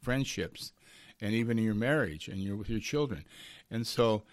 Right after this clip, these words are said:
th-, that creates enough pain that you often get caught up in various forms of addiction. So the, the purpose for, uh,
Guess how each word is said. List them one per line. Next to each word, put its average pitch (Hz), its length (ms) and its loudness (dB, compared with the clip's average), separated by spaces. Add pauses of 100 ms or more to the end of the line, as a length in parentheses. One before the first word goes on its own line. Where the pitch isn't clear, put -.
(340)
th-, 110 260 -6
that 131 300 2
creates - 280 2
enough 123 320 2
pain 151 360 8
that 107 80 4
you 107 180 4
often 110 320 4
get 98 160 -2
caught 107 240 2
up 95 120 -2
in 90 120 -2
various 98 340 0
forms 98 380 -4
of 90 80 -4
addiction. 90 460 -4 (1080)
So 101 120 -2
the, 101 280 -4
the - 80 -6
purpose - 720 12 (360)
for, 113 440 4 (440)
uh, 101 280 -4